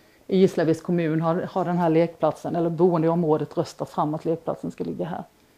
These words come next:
Faktiskt, ni vet såna E U-skyltar man kan se, kanske inte så mycket i Sverige, men man ser dem i, i Östeuropa ganska mycket. Något liknande tänkte vi, att det kan man lika, alltså jobbar man med det, vad kostar det att sätta upp en skylt? Det,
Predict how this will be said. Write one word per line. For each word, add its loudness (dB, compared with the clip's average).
Faktiskt, -6
ni 2
vet 6
såna 4
E 8
U-skyltar 4
man 2
kan -4
se, 4
kanske 2
inte 2
så 2
mycket 2
i 2
Sverige, 2
men 0
man 0
ser 4
dem 2
i, -2
i 2
Östeuropa 0
ganska -4
mycket. -4
Något 4
liknande 2
tänkte -2
vi, 0
att -2
det -2
kan 0
man 4
lika, 0
alltså 0
jobbar 4
man 4
med 8
det, 2
vad 2
kostar 0
det 2
att -2
sätta -2
upp -6
en -4
skylt? -2
Det, 0